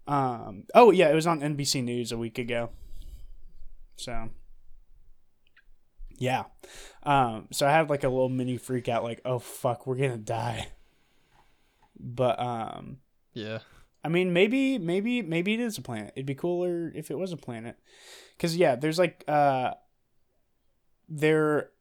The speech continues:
Speaker 1: <sighs> um, there's, like, a Planet Nine hypothesis that there would be just a giant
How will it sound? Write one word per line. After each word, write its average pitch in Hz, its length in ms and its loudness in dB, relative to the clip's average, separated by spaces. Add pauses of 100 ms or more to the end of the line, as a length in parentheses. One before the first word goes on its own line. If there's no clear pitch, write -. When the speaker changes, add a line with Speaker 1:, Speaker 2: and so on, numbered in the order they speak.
(140)
Speaker 1:
<sighs> - 680 -16
um, 135 640 -2 (960)
there's, 151 140 -8
like, 156 100 -2
a 139 40 -4
Planet 160 340 -2
Nine 135 260 -4
hypothesis 127 880 -2
that 120 220 -4
there 127 120 -4
would 123 120 -8
be 123 100 -6
just 120 200 -10
a 120 60 -8
giant 120 580 -10